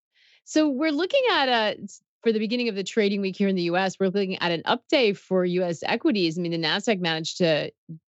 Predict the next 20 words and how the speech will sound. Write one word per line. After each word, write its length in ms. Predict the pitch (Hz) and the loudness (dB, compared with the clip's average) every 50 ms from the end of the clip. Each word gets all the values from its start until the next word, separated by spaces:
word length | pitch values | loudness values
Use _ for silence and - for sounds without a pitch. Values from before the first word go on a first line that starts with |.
| _ _ _ _ _ _ _ _ | _ _ _ _ _ _ _ _
gain 380 | - 170 180 180 170 104 110 - _ _ _ _ _ _ | -2 -2 -2 -2 -4 -6 -10 -14 _ _ _ _ _ _
over 220 | - 320 330 381 349 | -2 2 4 4 4
one 260 | 226 220 220 214 202 | 4 4 2 2 2
percent, 460 | - 208 180 - - 214 190 175 - | 0 0 -2 2 2 2 2 2 -2
clawing 400 | - - 233 233 226 214 208 185 | -4 0 2 2 2 2 0 0
back 240 | 190 180 175 165 180 | 0 0 0 0 -2
a 40 | 160 | -4
little 280 | 165 170 185 202 220 | -2 -2 -4 -4 -4
bit. 360 | 190 165 160 156 156 131 - - | -4 -4 -4 -6 -6 -8 -12 -10
You 160 | - 180 180 | -8 -6 -6
know, 100 | 170 160 | -6 -6
it's 140 | 160 160 - | -8 -10 -10
been, 240 | _ - 175 175 - | _ -4 -4 -4 -4
it's 180 | _ - 175 - | _ -8 -8 -2
been 140 | _ 202 196 | _ 0 0
a 60 | 185 | 2
little 180 | 180 202 220 196 | 0 0 -2 0
rocky 400 | 165 160 156 151 - - 170 165 | 0 -2 -2 -4 -4 -4 -6 -6
for 420 | 151 - - 165 160 156 151 143 _ _ _ - _ _ _ _ - | -4 -2 -2 0 0 0 -4 -6 _ _ _ -20 _ _ _ _ -2
equities, 500 | 170 170 - 190 185 175 165 170 165 | -2 0 2 0 2 2 2 0 0